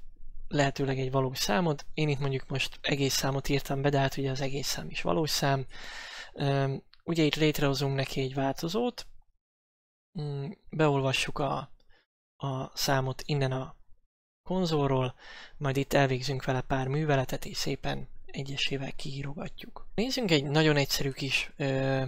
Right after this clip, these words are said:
számítást, hogy, hogy, ö, ezt, ezt fogjuk most következőkbe megnézni.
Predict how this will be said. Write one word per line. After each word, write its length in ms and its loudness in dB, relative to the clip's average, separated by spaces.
számítást, 1040 -2
hogy, 420 0
hogy, 420 -2
ö, 540 2
ezt, 340 2
ezt 160 4
fogjuk 300 -2
most 360 -4
következőkbe 680 0
megnézni. 720 0